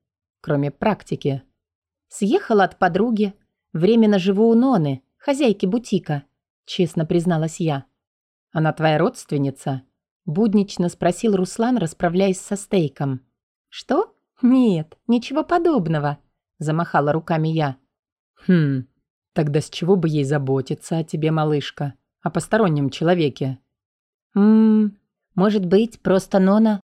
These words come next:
добрый человек?» предположила я. «Нона?» рассмеялся Руслан. «Что ты о ней знаешь?» «Странный разговор. Что о Ноне знаешь ты, Руся?» «Ничего. Просто не хочу, чтобы мою сладкую малышку обижали»,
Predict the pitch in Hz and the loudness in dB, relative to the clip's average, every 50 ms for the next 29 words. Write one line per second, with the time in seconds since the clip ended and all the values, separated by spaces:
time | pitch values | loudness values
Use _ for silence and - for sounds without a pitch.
0 | _ _ - 156 185 190 180 185 190 196 - - - 190 196 196 202 311 466 - | _ _ -2 2 2 2 4 2 0 0 0 -2 0 2 2 2 0 -2 -4 -6
1 | - _ _ _ _ _ _ _ _ - - 156 - - - 165 175 190 180 180 | -14 _ _ _ _ _ _ _ _ -10 -10 -10 -8 -4 -2 0 0 0 0 0
2 | 185 170 170 160 175 165 151 127 - _ _ _ _ _ _ - - 170 170 156 | 0 0 0 0 -2 -2 -4 -4 -8 _ _ _ _ _ _ -2 0 0 2 2
3 | 151 151 156 180 240 254 214 165 131 - _ _ _ _ _ _ - - 165 156 | 2 2 2 2 2 2 2 0 0 -4 _ _ _ _ _ _ -8 -6 -6 -6
4 | - - - 180 180 185 196 185 160 - - 180 165 170 160 - - 175 156 143 | -4 -4 -2 0 2 4 2 2 0 -2 -4 -4 -4 -4 -6 -4 -4 -4 -4 -4
5 | 131 123 _ _ _ _ _ _ _ _ - - - - 175 170 - 185 175 160 | -6 -10 _ _ _ _ _ _ _ _ -20 -8 -2 -2 -2 0 2 0 2 2
6 | 165 175 170 160 156 180 202 208 185 151 139 123 - - _ _ _ _ _ _ | 2 0 0 0 0 0 0 0 0 0 -2 -6 -8 -14 _ _ _ _ _ _
7 | _ _ _ _ - - - - - 190 226 302 359 330 277 214 185 160 170 165 | _ _ _ _ -20 -16 -8 -2 -2 0 0 0 -2 -2 0 0 0 0 0 0
8 | 185 180 170 170 160 151 - _ _ _ _ _ _ _ _ _ _ _ - - | 0 0 0 -2 -2 -4 -6 _ _ _ _ _ _ _ _ _ _ _ -20 -20
9 | - - - 214 240 254 240 208 190 185 190 220 254 262 247 220 180 160 175 196 | -10 -4 -2 0 2 2 2 2 2 2 2 2 2 2 2 0 0 0 0 0
10 | 214 233 233 233 220 - - - - 349 339 262 175 175 269 330 381 349 - - | 2 2 0 0 -2 -6 -10 -4 -2 -2 0 0 0 0 0 0 0 0 -2 -6
11 | 170 147 139 - _ _ _ _ _ _ _ _ _ _ - 165 156 139 131 123 | -6 -6 -6 -10 _ _ _ _ _ _ _ _ _ _ -6 -4 -2 -2 -2 -4
12 | 127 - - 165 160 185 196 156 143 147 170 - _ _ _ _ _ _ _ _ | -6 -8 -6 -4 -2 0 0 -2 -2 -2 -6 -8 _ _ _ _ _ _ _ _
13 | _ - - 160 165 156 - - 165 165 156 - 160 147 - - 175 180 214 - | _ -4 -2 -2 -2 -2 -2 -2 -2 -2 0 -2 -2 -2 -2 -2 -2 -2 -2 -2
14 | - 185 156 151 156 160 160 156 151 - - 175 170 165 - - - 156 147 156 | -2 -2 -2 0 -2 -2 -2 -2 -4 -4 0 0 0 0 0 -2 -2 0 0 2
15 | 156 156 160 160 156 - - 170 160 160 156 180 185 202 220 196 156 139 139 131 | 0 0 0 -2 -4 -4 -4 -2 -2 0 0 0 0 0 0 0 0 0 -2 -4
16 | 127 | -6